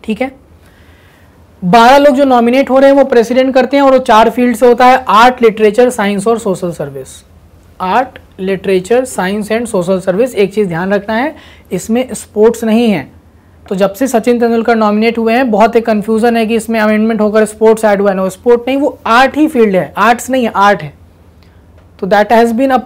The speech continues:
part, कि आपको समझना है कि अगर क्रिकेटर भी है, तो वो किस फील्ड से मिला है उनको?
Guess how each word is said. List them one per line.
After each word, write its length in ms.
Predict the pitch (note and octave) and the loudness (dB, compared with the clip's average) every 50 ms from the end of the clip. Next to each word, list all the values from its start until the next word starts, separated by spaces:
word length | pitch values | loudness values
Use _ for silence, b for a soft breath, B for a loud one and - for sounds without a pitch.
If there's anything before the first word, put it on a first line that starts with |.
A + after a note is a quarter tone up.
| - | -2
part, 220 | G#3 F#3+ F3+ E3+ D#3+ - - - _ _ - | -2 -2 -2 -2 -4 -8 -14 -20 _ _ -8
कि 100 | - A3+ | -2 0
आपको 280 | A3+ G#3+ A3 A3 - A#3+ | 2 2 2 0 -2 -4
समझना 360 | G3 G#3+ G3+ G3+ F#3 G3+ G#3 | -4 -4 -4 -4 -4 -4 -4
है 160 | G#3 G#3 A3 | -2 -2 -2
कि 100 | G#3+ B3+ | -2 0
अगर 140 | A#3 A3 A3+ | 0 0 0
क्रिकेटर 480 | A3 A3 F#3+ F#3+ G3 G3+ F#3+ A#3+ A#3+ C4 | 0 0 -2 0 0 -2 -2 0 0 0
भी 200 | A#3 B3+ A#3 G3 | 0 0 0 0
है, 200 | G3 G#3+ B B B B B B B B B B - - _ _ _ _ - - | 0 0 B B B B B B B B B B -20 -20 _ _ _ _ -6 -4
तो 80 | A3+ | -2
वो 140 | G#3 G#3+ B3 | 0 0 0
किस 260 | A#3 - C4+ B3 - | 0 -2 -4 -6 -4
फील्ड 220 | - C4+ B3+ B3+ B3 | -4 -4 -4 -4 -2
से 120 | - C4+ | -2 -2
मिला 220 | B3+ B3 B3+ B3+ B3+ | 0 2 2 4 4
है 60 | B3+ | 4
उनको? 440 | B3+ B3+ B3+ C#4+ E4 F4 E4+ - | 2 2 0 0 0 0 -2 -4